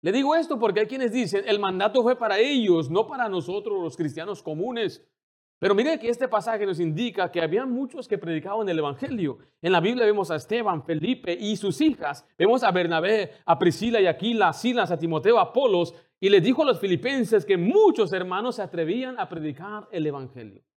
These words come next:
Entonces es un llamado personal para todos. Vimos la posición cómoda, la proclamación clara. Y número tres, la persuasión convencedora. ¿Cómo lo persuadió Dios para que él se convenciera?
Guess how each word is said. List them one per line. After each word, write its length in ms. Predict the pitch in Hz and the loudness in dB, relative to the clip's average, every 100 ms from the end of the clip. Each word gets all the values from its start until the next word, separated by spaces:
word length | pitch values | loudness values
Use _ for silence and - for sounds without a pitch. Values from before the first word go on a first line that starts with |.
| _ _ _ _ _ _ _ _ - | _ _ _ _ _ _ _ _ -6
Entonces 440 | 185 180 196 190 196 | -4 0 0 -2 -4
es 140 | 180 | -6
un 100 | 202 | -6
llamado 400 | 180 165 196 - | -4 -2 -2 -2
personal 800 | 170 151 147 185 208 143 123 127 _ _ _ - | -2 -2 -6 -8 -8 -8 -10 -14 _ _ _ -6
para 240 | 135 131 | -4 -4
todos. 420 | 131 104 - _ _ _ _ _ _ _ _ _ _ _ _ _ - | -8 -14 -18 _ _ _ _ _ _ _ _ _ _ _ _ _ -4
Vimos 260 | 160 190 | 0 2
la 100 | 175 | 0
posición 460 | 165 147 143 156 135 | -2 -6 -8 -10 -4
cómoda, 400 | 208 156 131 127 | -4 -4 -8 -10
la 120 | 127 | -8
proclamación 720 | 143 139 143 135 131 151 143 | -8 -6 -6 -6 -8 -8 -8
clara. 500 | 120 180 185 147 131 | -8 -4 -4 -4 -6
Y 40 | 131 | -6
número 300 | 147 160 151 | -4 -4 -4
tres, 260 | 165 175 | -6 -6
la 160 | 160 139 | -6 -6
persuasión 680 | 143 131 139 127 147 156 151 | -6 -6 -10 -10 -10 -10 -8
convencedora. 840 | 139 120 120 123 113 113 107 - _ _ _ _ _ _ _ _ - | -10 -8 -10 -10 -8 -8 -10 -16 _ _ _ _ _ _ _ _ -2
¿Cómo 220 | 160 175 | 2 4
lo 120 | 165 | 4
persuadió 640 | 165 147 139 143 139 156 | 2 0 -2 -4 0 0
Dios 380 | 135 143 170 151 | 0 -2 -2 -4
para 260 | 147 135 131 | -4 -6 -4
que 100 | 135 | -6
él 60 | |
se 160 | 139 170 | -4 -6
convenciera? 880 | 143 127 120 113 - 147 117 95 | -4 -6 -8 -12 -14 -14 -14 -16